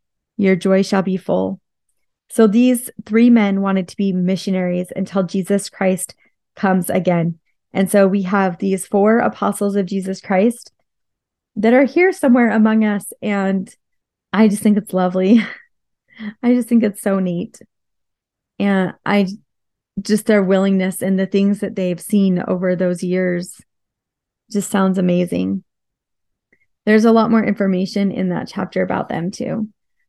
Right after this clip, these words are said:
I just want to finish up by reading verse thirty. It's two verses. And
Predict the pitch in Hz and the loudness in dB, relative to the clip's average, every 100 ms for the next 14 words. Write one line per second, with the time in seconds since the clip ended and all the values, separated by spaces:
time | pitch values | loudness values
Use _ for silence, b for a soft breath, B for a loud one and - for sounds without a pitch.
0 | - 220 262 320 - 349 311 233 214 220 | -6 0 0 0 -2 -2 0 2 2 2
1 | 214 190 202 190 180 _ - 208 214 196 | 0 0 0 0 -2 _ -8 0 2 2
2 | 190 185 - 175 175 170 190 - _ _ | -2 -4 -2 -2 -2 -4 -6 -10 _ _
3 | 208 - - _ - 208 190 180 170 185 | -14 -14 -20 _ -6 -4 -4 -4 -4 -4
4 | 180 185 202 _ _ _ _ _ _ _ | -4 -6 -8 _ _ _ _ _ _ _
5 | _ _ _ _ - 214 208 202 196 | _ _ _ _ 0 2 4 2 0